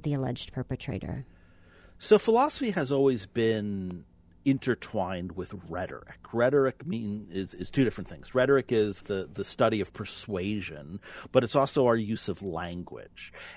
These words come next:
Speaker 2: And so the words that you choose are gonna help define the argument. So child sex tourism as opposed to, uh, sex trafficking.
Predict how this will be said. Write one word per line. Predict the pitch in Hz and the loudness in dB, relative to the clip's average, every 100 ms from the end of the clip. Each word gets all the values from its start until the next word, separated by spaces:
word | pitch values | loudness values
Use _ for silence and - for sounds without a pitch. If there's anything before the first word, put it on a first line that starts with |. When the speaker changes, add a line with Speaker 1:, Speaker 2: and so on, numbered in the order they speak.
| - - | -10 0
Speaker 2:
And | 139 135 135 131 | 4 4 2 0
so | - - 143 131 127 120 - - - | -4 4 6 8 6 2 -8 -12 2
the | |
words | 139 120 135 165 180 170 - | 2 4 2 4 4 2 -6
that | 127 | -8
you | 110 101 | -8 -10
choose | - - 254 247 131 87 82 95 - | -8 -4 -2 0 0 -2 -8 -12 -4
are | 127 | -2
gonna | 113 117 | 0 -4
help | 107 127 113 - | -2 0 -2 -2
define | - - - - 107 104 98 90 90 87 85 - - - | -8 -8 -10 -2 0 2 0 -4 -6 -8 -8 -12 -20 -6
the | 117 | 0
argument. | 101 98 - 69 67 | 2 2 -2 -12 -14
So | - - 135 123 120 120 - - _ | -10 2 4 6 4 2 -4 -18 _
child | - 143 156 151 143 | -2 2 4 4 2
sex | - 139 123 - - | 0 0 -2 -6 -14
tourism | - - 139 131 110 - 85 90 - | -12 0 2 4 2 -2 -10 -10 -6
as | 98 104 | -6 -4
opposed | 110 - 110 113 110 90 - | -6 -4 0 0 0 -4 -12
to, | - 113 104 101 98 95 92 95 - - - _ - | -8 -4 -4 -4 -4 -6 -6 -8 -10 -18 -20 _ 2
uh, | 110 92 | 4 4
sex | - - 139 - | 2 2 2 0
trafficking. | - 87 - - - | -2 -2 -4 -10 -14